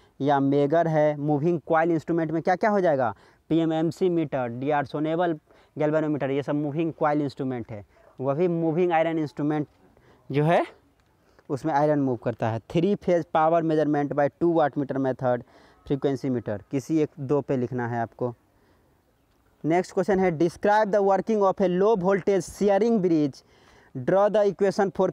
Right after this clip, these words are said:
capacitance and dissipation factor, draw the phasor diagram of the bridge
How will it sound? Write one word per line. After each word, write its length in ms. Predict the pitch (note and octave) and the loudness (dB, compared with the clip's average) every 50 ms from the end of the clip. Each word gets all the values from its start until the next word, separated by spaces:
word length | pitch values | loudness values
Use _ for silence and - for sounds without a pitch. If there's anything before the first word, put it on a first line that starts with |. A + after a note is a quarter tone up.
| - | 0
capacitance 640 | F3+ E3+ - F3 E3 - F#3 D#3+ F#3+ F#3 G3 F#3 - | 0 0 0 0 0 0 0 0 2 2 2 2 2
and 200 | F#3 E3+ E3+ D#3+ | 0 0 0 0
dissipation 500 | D#3+ - - - F#3 E3+ - G#3 G3 - - | -2 -2 -2 -2 -2 0 0 0 0 0 0
factor, 340 | E3+ D3 - - D3 C3 B2+ B2 - - - - - - - - - - | 0 0 2 2 2 2 0 -2 -6 -18 -20 -20 -20 -20 -20 -20 -16 -12
draw 340 | C3+ B2 D3+ F3 F#3+ G3+ G3+ G#3 | -6 -2 0 2 4 4 4 2
the 140 | F3+ G3 F#3 - - | 2 0 -2 -2 -2
phasor 280 | - F#3+ F#3 F#3+ G3+ G3+ | 0 0 2 2 2 2
diagram 480 | F#3+ F#3+ F3+ F3+ F3+ F3+ F3 F3 E3+ | 2 2 2 4 4 4 2 2 4
of 200 | E3 D#3+ D3+ C#3 D3+ | 2 2 2 2 0
the 60 | D#3+ D3+ C#3+ D#3+ | 0 0 2 2
bridge 260 | F3 F#3+ F#3+ E3 | 2 2 2 0